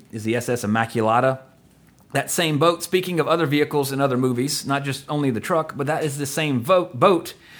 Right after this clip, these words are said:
uh, that was called the Atessa in the film Indecent Proposal.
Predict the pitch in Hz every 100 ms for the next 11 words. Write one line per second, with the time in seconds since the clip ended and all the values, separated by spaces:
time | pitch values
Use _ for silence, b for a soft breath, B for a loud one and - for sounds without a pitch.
0 | B B B 127 120 110 107 - 120 120
1 | - 151 139 127 113 185 190 135 127 143
2 | - 135 123 123 120 135 131 127 135 139
3 | 135 135 175 135 92